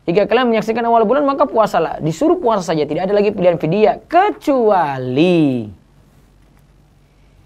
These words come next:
pilihan fidyah ini berlaku untuk yang sepuh. Atau para ulama katakan yang sifatnya permanen tidak bisa puasa.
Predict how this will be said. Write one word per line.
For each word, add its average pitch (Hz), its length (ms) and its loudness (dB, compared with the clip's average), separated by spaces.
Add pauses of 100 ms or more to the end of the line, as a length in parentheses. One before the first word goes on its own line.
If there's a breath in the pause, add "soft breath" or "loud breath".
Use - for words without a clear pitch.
(400)
pilihan 214 320 2
fidyah 190 400 0
ini 302 320 -2
berlaku 185 1300 0
untuk 175 800 0
yang 180 240 -6
sepuh. 214 880 0 (320)
Atau 208 480 -2
para 185 160 -2
ulama 180 380 -2
katakan 160 640 -4 (240 loud breath)
yang 262 560 0 (480)
sifatnya 196 560 -4
permanen 208 640 -4
tidak 160 320 -2
bisa 202 240 0
puasa. 131 720 -10